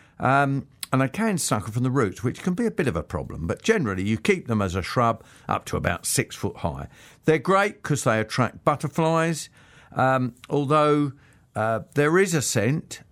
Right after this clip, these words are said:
uh, not exciting, but, uh, the white one is particularly fragrant. So, and that has a corolla, a tube, five lobes, flowers are coloured. Other ones, I s-, talked about the white being fragrant, but there are reds and pinks as well, and the stamens come in a couple of pairs.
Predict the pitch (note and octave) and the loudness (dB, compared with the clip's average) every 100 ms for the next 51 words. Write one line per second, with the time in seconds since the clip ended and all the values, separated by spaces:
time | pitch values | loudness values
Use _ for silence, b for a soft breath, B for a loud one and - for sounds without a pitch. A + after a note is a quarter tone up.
0 | - G2+ F3 G3+ - - - E2+ D#2+ C#3+ | -6 -2 -2 -2 -6 -6 -4 -4 -4 -2
1 | D3+ B2 - - A#2+ A#2 - A#2 D3 E3+ | -2 -2 -4 -2 -2 -2 -2 -2 2 0
2 | C3+ G2 F#2+ G2 - A#2+ - - - F2 | 0 -2 -2 -2 -4 -4 -2 -4 -4 -6
3 | - D2+ D2 C#2 D2 - _ - B B | -6 -8 -8 -10 -14 -14 _ -20 B B
4 | - B2 A#2+ A2+ A#2 B2+ - - A2+ G#2 | -4 0 0 0 -2 -2 -2 -2 -2 -2
5 | - - - F#2+ A2 A#2+ B2 B2 B B | -6 -12 -4 -2 0 2 0 -2 B B
6 | - F2 - C3+ C#3+ D#3+ D#3+ - - - | -8 -6 -2 2 2 2 0 -6 -20 -8
7 | F2 E2 D#2+ F#2 A#2 C3 C3+ B2+ - A#2 | -6 -4 -4 0 2 2 0 -4 -4 0
8 | B2 A#2+ B2 - - - - - - G2+ | 2 0 -2 -6 -10 -10 -12 -10 -6 -4
9 | G2+ G2 F2 B B B B - B2 C#3+ | -2 -2 -6 B B B B -4 0 2
10 | A#2+ G2 G2+ G2 - - - F2+ - D#3 | 2 0 0 -2 -6 -10 -6 -6 -4 -6
11 | - B2 - F#2 A2+ G2+ G#2 F2+ C3 G2+ | -2 -2 0 0 0 0 -2 -2 0 0
12 | E2 D#2 F2 G#2+ A#2 G2+ G#2 G2 - F2+ | -2 -4 -2 0 0 0 0 -2 -2 -2
13 | G#2 F#2 - E2+ F#2+ F2+ F2 - E2+ D#2+ | 0 -2 -4 -8 -4 -4 -4 -4 -4 -4
14 | - A#2 F2 D#2 - - D2+ D2+ D#2 D#2 | -2 -2 -2 -4 -8 -6 -4 -4 -6 -8
15 | - D#2 - D#2+ C2+ - | -8 -10 -8 -8 -8 -14